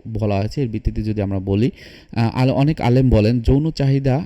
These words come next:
স্বামী স্ত্রীর মধ্যেই সীমাবদ্ধ থাকা উচিত। এখানে কিন্তু স্পষ্ট এই ব্যাখ্যাটি আছে। তবে ইমাম,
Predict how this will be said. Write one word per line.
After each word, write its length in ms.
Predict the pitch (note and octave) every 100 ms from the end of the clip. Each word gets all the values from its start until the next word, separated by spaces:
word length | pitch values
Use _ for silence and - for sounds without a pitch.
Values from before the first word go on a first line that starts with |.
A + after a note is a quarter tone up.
| D#3+
স্বামী 340 | - A#2+ C3+
স্ত্রীর 420 | A#2+ - C3+ D3
মধ্যেই 380 | C3 A2+ A2+ C3
সীমাবদ্ধ 520 | D#3 A#2+ G#2+ G#2 G2+
থাকা 380 | G2+ G2 - F#2+ -
উচিত। 300 | G2 - E2+ - - _
এখানে 220 | A2 A#2
কিন্তু 280 | A2+ A#2 A#2
স্পষ্ট 500 | A2+ - A#2+ A#2 - E3 B3+ -
এই 160 | G2
ব্যাখ্যাটি 440 | G2 F#2 F#2+ - C3+ -
আছে। 260 | F2+ - G2 - - - -
তবে 260 | - D3+ A#2+ -
ইমাম, 420 | C3 C3+ D3 E3